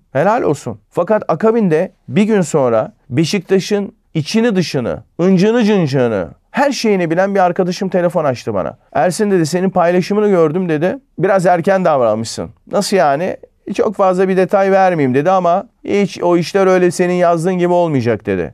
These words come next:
"Hasan Arat'ı çünkü tanımıyorsun sen," dedi. "Evet, tanımıyorum," dedim. "Tanısaydın zaten öyle bir paylaşım yapmazdın," dedi. "Göreceksin neler yaşanacağını," dedi. Ve dediği kadar oldu. Gerçekten oldu. Son yılların en başarısız başkanı mı?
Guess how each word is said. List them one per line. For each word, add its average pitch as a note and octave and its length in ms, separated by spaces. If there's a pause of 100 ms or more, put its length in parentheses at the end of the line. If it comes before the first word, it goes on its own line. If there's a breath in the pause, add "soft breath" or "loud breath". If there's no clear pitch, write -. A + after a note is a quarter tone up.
(120)
"Hasan D#3 300
Arat'ı D#3+ 280
çünkü D#3+ 240
tanımıyorsun C#3+ 540
sen," F#2 300
dedi. E2 240 (160)
"Evet, C3+ 200
tanımıyorum," D#3+ 520
dedim. A2+ 260 (140)
"Tanısaydın E3 540
zaten D3+ 560
öyle D3+ 200
bir C#3+ 80
paylaşım C#3 480
yapmazdın," A#2 580
dedi. D2+ 260 (120)
"Göreceksin C3 580
neler A2 260
yaşanacağını," F#2 680
dedi. F#2 280 (200)
Ve A2+ 260
dediği C#3 340
kadar B2+ 260
oldu. F#2+ 360 (140)
Gerçekten A#2+ 520
oldu. D#2 320
Son F3+ 260
yılların A#2 440 (100)
en F3+ 180
başarısız A#2+ 460
başkanı A#2 400
mı? E3+ 220